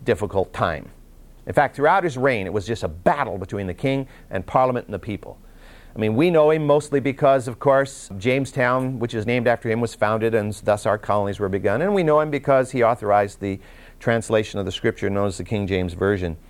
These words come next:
But he was not a godly man, and there were, there were so many things which happened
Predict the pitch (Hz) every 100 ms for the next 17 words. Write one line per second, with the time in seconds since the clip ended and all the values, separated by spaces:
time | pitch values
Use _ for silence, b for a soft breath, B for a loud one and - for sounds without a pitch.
0 | B B B B B - 135 - - 196
1 | 185 139 175 165 107 127 120 101 98 107
2 | 95 101 113 - - - B B B -
3 | 135 139 135 120 - - 139 170 160 -
4 | 151 170 160 160 143 147 185 135 113 B
5 | - - 156 143 123 127 - 143 143 110
6 | 101 104